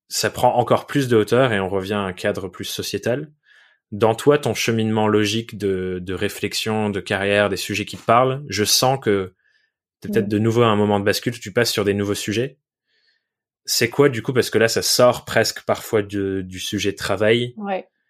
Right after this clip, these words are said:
Speaker 1: C'est quoi, comment tu vois la suite et genre l'espèce de, de nouvelle élévation de toi, les sujets sur lesquels tu prends la parole ? Est-ce qu'il y a un truc construit derrière où tu te dis, « Bah, j'ai envie d'aller là, vers là, donc ça me parle » ? Est-ce que c'est spur of the moment,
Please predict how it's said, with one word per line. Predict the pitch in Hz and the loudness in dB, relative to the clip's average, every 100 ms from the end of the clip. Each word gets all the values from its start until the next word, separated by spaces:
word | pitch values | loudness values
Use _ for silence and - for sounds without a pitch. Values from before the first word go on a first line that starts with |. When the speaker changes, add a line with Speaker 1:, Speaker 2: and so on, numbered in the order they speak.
| _ _ _ _ _ _ _ _ | _ _ _ _ _ _ _ _
Speaker 1:
C'est | - - | -6 -2
quoi, | - 131 113 | 2 4 4
comment | - 120 135 | 2 0 0
tu | - | -2
vois | 98 110 120 | 2 4 4
la | 101 | 2
suite | - - 127 - | 0 -4 -4 -2
et | 98 | -2
genre | 95 95 | 0 0
l'espèce | 98 92 110 104 | 0 -2 -2 -2
de, | 95 92 90 90 | -4 -4 -4 -6
de | 92 | -8
nouvelle | 95 104 107 107 | -6 0 2 4
élévation | 101 101 95 - 107 | 4 2 0 -2 -2
de | 98 92 | -2 -4
toi, | 90 - 107 107 107 101 92 - - _ | -8 -2 4 6 6 2 -2 -10 -20 _
les | - | -8
sujets | - 101 98 | -6 -4 -4
sur | - | -2
lesquels | 101 95 98 | 0 0 -4
tu | - | -6
prends | - 101 | -8 -6
la | 95 | -4
parole ? | 98 101 113 | 0 2 2
Est-ce | 101 - | 0 -2
qu'il | 104 | -4
y | 98 | -2
a | 95 | -4
un | |
truc | 90 - - - - _ _ _ _ | -4 -8 -8 -16 -20 _ _ _ _
construit | - 120 - - 120 | -6 -4 -2 -2 2
derrière | 113 113 113 | 4 4 2
où | |
tu | 90 | -2
te | 95 | -8
dis, « | 104 | -4
Bah, | 101 | -2
j'ai | 92 98 | -2 -2
envie | 98 107 | -4 0
d'aller | 101 98 | 2 2
là, | 98 | 0
vers | 92 101 101 | 0 0 2
là, | 107 | 0
donc | 101 98 95 | 0 -4 -6
ça | - | -6
me | 95 | -4
parle » ? | 90 113 123 135 135 _ - _ - | 2 4 4 0 -6 _ -20 _ -10
Est-ce | 98 | -8
que | - | -6
c'est | - 101 | -6 -2
spur | - - 107 | -2 2 2
of | 101 | 2
the | 101 | 0
moment, | 101 101 104 | 0 0 0